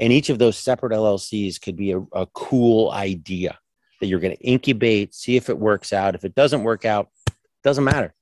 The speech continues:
Just let, let that one go. It didn't, didn't cost you anything additional. If one of them really takes off, you could take that one,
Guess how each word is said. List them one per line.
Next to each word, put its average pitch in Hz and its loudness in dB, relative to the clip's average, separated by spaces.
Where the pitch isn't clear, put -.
Just 117 -6
let, 120 0
let 123 0
that 110 0
one 98 -6
go. 95 -2
It 82 -10
didn't, 113 -4
didn't 123 0
cost 113 0
you 101 -4
anything 90 -6
additional. 85 -10
If 110 0
one 131 4
of 127 2
them 107 4
really 110 2
takes 101 -6
off, 170 0
you 110 -4
could 110 -4
take 113 0
that 117 0
one, 113 0